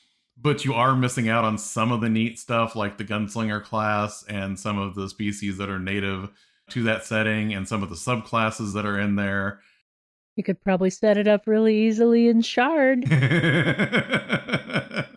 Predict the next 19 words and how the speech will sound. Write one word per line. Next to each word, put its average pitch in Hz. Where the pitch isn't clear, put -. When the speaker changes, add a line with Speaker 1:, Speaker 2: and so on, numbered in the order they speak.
Speaker 1:
Oh, 123
goodness. 101
But 139
I 147
mean, 147
that, 156
that, 190
I 135
think 147
that 139
has 123
been 107
the 104
biggest 104
thing. 123
And 117
I 101
think 214
there's 110